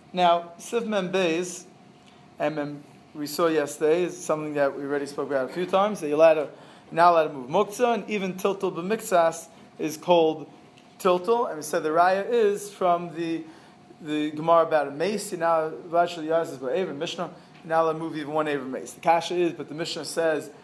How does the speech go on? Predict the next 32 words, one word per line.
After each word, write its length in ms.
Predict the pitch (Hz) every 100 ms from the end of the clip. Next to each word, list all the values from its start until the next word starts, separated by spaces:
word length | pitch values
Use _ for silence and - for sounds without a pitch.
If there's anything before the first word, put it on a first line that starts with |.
| - - -
you're 100 | 151
allowed 380 | 151 156 156
to 80 | 156
sachin 520 | 143 - - 180 - 170
umadich 440 | 147 143 175 151
in 60 | 156
the 80 |
mace, 380 | 151 151 180 -
you 60 | 143
could, 280 | - 131 139 - -
you 120 | 147
can 80 | 139
be 80 | 139
touching 360 | - 165 160 151
the 80 |
skin 300 | 139 - 190
and 100 | 160
moving 240 | 147 156 143
the 60 |
skin 240 | 139 - 180
around. 420 | 165 160 147 139 - - -
Why 200 | - 156
is 100 | 156
that 200 | 156 147
not 180 | 147 147
aser? 500 | 147 151 - 202 233 - - - - -
So 460 | - 143 143 160 - -
there's 200 | 196 151 131
two 160 | -
mahalchim. 560 | 143 185 220 - 127 113 -
Either 520 | 196 190 170 139 127 - - - -
because 760 | 147 147 170 151 139 131 -